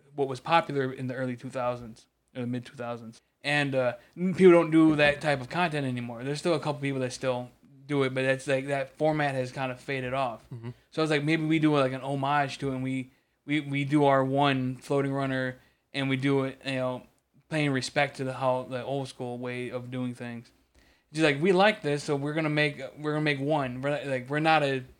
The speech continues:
Speaker 1: series, like, we're not going to contingently, constantly make, uh, content like this, but we wanna pay homage to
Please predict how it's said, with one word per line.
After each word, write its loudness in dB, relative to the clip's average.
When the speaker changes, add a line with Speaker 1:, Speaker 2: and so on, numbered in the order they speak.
Speaker 1:
series, 4
like, 2
we're 0
not 2
going 0
to 0
contingently, -4
constantly -4
make, -4
uh, -2
content 0
like -4
this, -4
but -4
we -2
wanna 0
pay -8
homage -6
to -6